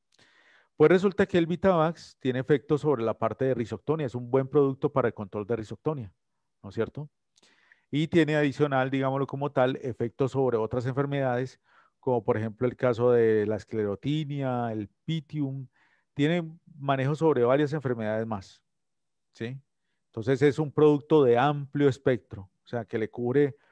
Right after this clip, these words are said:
muchas enfermedades, muchas enfermedades, ¿no es cierto? Ahora, hay un producto, hay otro producto que es un producto de una compañía, mm,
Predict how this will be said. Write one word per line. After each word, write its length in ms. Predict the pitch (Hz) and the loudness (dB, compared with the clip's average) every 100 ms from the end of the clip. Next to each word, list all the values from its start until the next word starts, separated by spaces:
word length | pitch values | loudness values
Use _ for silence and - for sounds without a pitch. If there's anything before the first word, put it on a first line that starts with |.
| _ _ _ _ | _ _ _ _
muchas 520 | 143 160 180 - 147 | -6 -4 -2 -2 -2
enfermedades, 800 | 156 139 123 110 107 95 92 _ | 0 -2 -2 -2 -4 -6 -12 _
muchas 380 | 127 139 131 127 | -14 -12 -8 -8
enfermedades, 680 | 123 110 101 98 90 85 _ _ _ - | -6 -8 -8 -10 -12 -18 _ _ _ -20
¿no 60 | |
es 60 | 101 | -6
cierto? 360 | 113 98 139 - _ _ _ _ _ _ _ | -6 -6 -12 -16 _ _ _ _ _ _ _
Ahora, 300 | - 120 107 _ | 0 0 0 _
hay 260 | 123 135 156 | -4 0 0
un 100 | 147 | 2
producto, 500 | 170 160 147 - 147 | 4 4 2 0 0
hay 120 | 139 | 0
otro 200 | 135 113 | -2 -2
producto 520 | 160 151 127 - 147 | 0 2 0 -4 -6
que 320 | - 120 117 | -2 -2 -2
es 180 | 117 - - | -4 -8 -10
un 160 | 147 | -6
producto 680 | 135 151 147 143 151 151 156 _ _ _ _ _ _ _ _ | 2 4 4 0 -4 -4 -6 _ _ _ _ _ _ _ _
de 460 | 120 110 120 117 - | -10 -2 0 -2 -4
una 280 | 131 131 143 | -4 -4 -2
compañía, 840 | 156 135 - 117 120 127 135 139 _ _ _ _ - | -4 -4 -4 -6 -8 -6 -4 -6 _ _ _ _ -16
mm, 260 | 143 139 | -12 -12